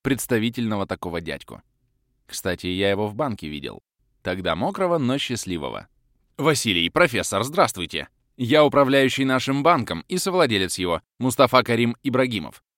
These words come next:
Василий, позвольте мне высказать вам огромную признательность от нашего города. Я слышал совершенно случайно, что вы говорили о невестах. Сколько их у вас?» Управляющий благодарно кивнул Киган,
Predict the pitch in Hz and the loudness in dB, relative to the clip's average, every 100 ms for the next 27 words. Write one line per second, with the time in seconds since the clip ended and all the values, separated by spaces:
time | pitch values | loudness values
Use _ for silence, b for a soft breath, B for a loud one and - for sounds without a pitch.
0 | _ _ _ 120 110 95 90 87 82 156 | _ _ _ -4 -2 -2 -2 -4 -2 0
1 | 196 185 151 139 139 151 123 135 110 127 | 2 2 2 2 2 0 0 -2 2 4
2 | 127 117 135 135 127 123 117 135 180 131 | 4 2 2 2 0 2 2 2 0 -2
3 | 113 - 120 110 110 117 127 131 135 82 | -2 0 -2 0 -2 0 0 0 -2 -2
4 | 62 - _ _ _ _ 104 110 151 - | -10 -14 _ _ _ _ 0 2 2 2
5 | 269 - 117 135 123 143 135 120 143 - | -2 -2 -2 0 0 0 -2 -2 -2 0
6 | 104 87 76 _ - 202 208 175 180 180 | -2 -2 -6 _ -4 0 2 4 4 4
7 | 180 170 160 160 156 117 90 85 - _ | 4 2 0 -2 -2 -2 -4 -10 -16 _
8 | _ _ - - 277 - 87 90 82 76 | _ _ -12 -4 -4 -2 -4 -4 -6 -6
9 | - _ _ _ _ _ _ _ _ _ | -10 _ _ _ _ _ _ _ _ _
10 | _ - 76 80 80 92 92 - 82 85 | _ -18 -8 -4 -2 0 0 -2 -6 -4
11 | 87 90 92 85 85 80 82 - 73 90 | -2 -2 -2 -4 -8 -10 -10 -10 -6 -4
12 | 170 | -4